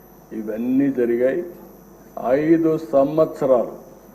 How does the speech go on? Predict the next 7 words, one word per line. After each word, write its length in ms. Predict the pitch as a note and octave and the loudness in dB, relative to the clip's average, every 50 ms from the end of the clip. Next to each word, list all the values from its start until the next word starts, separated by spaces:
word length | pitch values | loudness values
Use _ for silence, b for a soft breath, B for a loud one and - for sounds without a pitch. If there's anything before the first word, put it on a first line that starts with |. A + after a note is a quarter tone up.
| - - - - - - - - - - B2 B2+ C3+ | -20 -20 -20 -20 -20 -20 -20 -20 -14 -6 -2 -2 -2
ఎంపీగా 580 | D#3 E3 D#3+ E3 E3 E3 E3 E3 D#3+ D#3+ D#3 D#3 D3+ C#3+ C3+ C3+ | -2 -2 -2 0 0 2 2 4 4 6 6 6 4 2 0 -2
ఎన్నికైన 500 | C#3 D3 D#3 D3+ - D#3 C#3 C#3 C3+ B2 - B2 | -2 -2 -2 -2 -2 -2 -2 -2 -2 -4 -4 -4
తర్వాత 340 | G#2+ G2+ F#2 F2 E2+ - - - - - - - - - - - - - - - - - - - A#2 | -6 -4 -4 -8 -8 -10 -12 -14 -16 -16 -20 -20 -20 -20 -20 -20 -20 -20 -20 -20 -20 -16 -10 -4 0
నియోజకవర్గానికి 1000 | C3 C#3+ D#3+ E3+ F3 F3 F3 F3 E3 D#3+ D3+ - C#3+ D3 D3 C#3 C#3 C3+ B2+ B2+ A#2+ A#2+ | 2 6 10 10 10 10 8 6 4 4 4 4 2 0 2 2 0 -2 0 0 0 2
రానీయకపోతే, 760 | A#2+ B2+ C#3 C#3+ C#3+ C#3 - A#2+ F#2+ A2+ A2+ A2+ - C3 C#3+ E3+ F3+ - - - - - - - - - - - - G#2+ | 2 0 0 0 -2 -4 -6 -8 -6 -6 -6 -4 -4 -4 -4 -4 -4 -6 -10 -16 -20 -20 -20 -20 -20 -20 -20 -16 -10 -4
రాలేకపోతే 840 | A2 A2+ B2 C#3 D#3 D#3+ D#3 - A2+ A2 - A#2 A#2+ A#2 - C3 D3 F#3 G#3+ - - - - - - - - - - - - - - - - | 0 4 4 6 8 6 6 4 2 -2 -2 -2 -4 -4 -4 -4 -8 -8 -8 -10 -16 -20 -20 -20 -20 -20 -20 -20 -20 -20 -20 -20 -20 -14 -6
కడాను 400 | G2+ A2 A#2 B2+ C3 C3+ C3 B2+ | -2 0 4 6 6 6 4 2